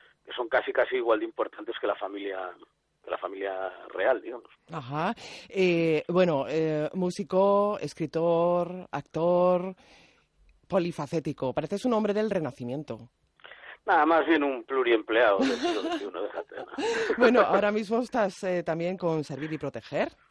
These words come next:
Speaker 2: Y
Speaker 1: Sí, sí, sí,
Speaker 2: no
Speaker 1: sí, sí.
Speaker 2: paras, no paras. <laughs>
Speaker 1: La verdad, la verdad que estoy muy feliz, muy feliz por, por volver a la televisión,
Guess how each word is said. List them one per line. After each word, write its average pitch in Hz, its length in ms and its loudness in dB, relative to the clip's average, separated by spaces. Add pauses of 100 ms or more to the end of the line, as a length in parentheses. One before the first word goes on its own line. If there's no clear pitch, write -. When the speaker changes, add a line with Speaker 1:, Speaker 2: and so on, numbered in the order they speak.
(100)
Speaker 2:
Y 110 200 -16
Speaker 1:
Sí, 160 320 4
sí, 147 100 0
sí, 127 140 -2
Speaker 2:
no 131 80 -2
Speaker 1:
sí, 139 60 0
sí. - 60 -2
Speaker 2:
paras, 139 520 -2
no 151 160 -6
paras. 151 680 -6
<laughs> 190 400 -6
Speaker 1:
La 139 100 6
verdad, 131 300 6
la 139 140 6
verdad 143 220 6
que 165 80 6
estoy 185 220 4
muy 190 140 6
feliz, 143 340 4
muy 135 140 -2
feliz 156 300 4
por, 123 420 4 (360)
por 104 240 -6
volver 104 300 0
a 139 60 8
la 135 80 6
televisión, 143 600 2